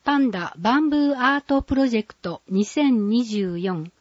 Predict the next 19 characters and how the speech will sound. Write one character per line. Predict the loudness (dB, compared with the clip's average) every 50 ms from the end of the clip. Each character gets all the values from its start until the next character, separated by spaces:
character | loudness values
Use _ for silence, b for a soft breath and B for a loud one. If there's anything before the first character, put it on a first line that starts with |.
| _ _ _
ク | -2 0
ラ | 2 2 0 0
ウ | 0
ド | 0 -2 -2
フ | 0 0
ァ | 2 2
ン | 2 2 0
デ | -2
ィ | -4 -4
ン | -4 -6
グ。 | -6 -8 -10 -14 _ _ _ _ _ _ _ _ _ _ _ _ _ _ _ _ _ _ _ _ _ _
竹 | -4 -4 -2 0 0 0
五 | 2 2 0 0
千 | 0 0 2 2 4 4 4
本 | 4 4 4 4 4 2 2
を | 0 -2
使 | -4 -8 -8 -6 -4
っ | -4 -6
て | _ _ -6 -6 -6 -6 -8